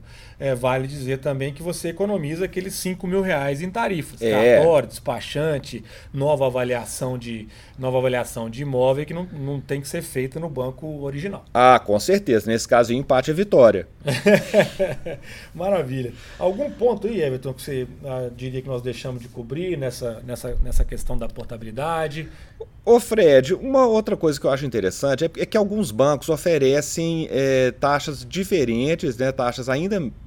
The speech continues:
Speaker 2: melhores, ainda menores, pra quem contrata outros serviços, né?
Speaker 1: Uhum.
Speaker 2: É, a gente vê isso, isso é bastante comum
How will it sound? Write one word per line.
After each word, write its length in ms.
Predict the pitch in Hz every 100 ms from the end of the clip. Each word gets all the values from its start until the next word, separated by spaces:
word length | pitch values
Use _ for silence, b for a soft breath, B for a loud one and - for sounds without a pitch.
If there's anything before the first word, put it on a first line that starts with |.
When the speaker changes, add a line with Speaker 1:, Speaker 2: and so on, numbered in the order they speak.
| -
Speaker 2:
melhores, 760 | 98 110 120 95 104 123 117 - -
ainda 240 | 90 120 151
menores, 560 | 143 104 107 131 135 - b b b
pra 180 | - 170
quem 180 | - 185
contrata 560 | 180 175 160 160 -
outros 320 | 156 160 -
serviços, 720 | - 196 151 107 92 - 80
né? 340 | 87 92 117 131
Speaker 1:
Uhum. 80 | 170 b b b b
Speaker 2:
É, 500 | - 110 110 107 101 101 107 95 90 87
a 100 | 90
gente 220 | 101 117
vê 140 | 107 107
isso, 360 | 127 131 127
isso 120 | 101 113
é 60 |
bastante 380 | 98 98 139 -
comum 520 | 151 117 110 127 147